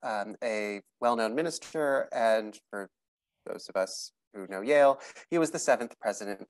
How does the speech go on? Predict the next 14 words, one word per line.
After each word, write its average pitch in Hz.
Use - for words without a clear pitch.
of 110
Yale 101
University, 104
or 101
Yale 95
College -
at -
that -
point. -
And 131
so -
this 214
is 135
a 123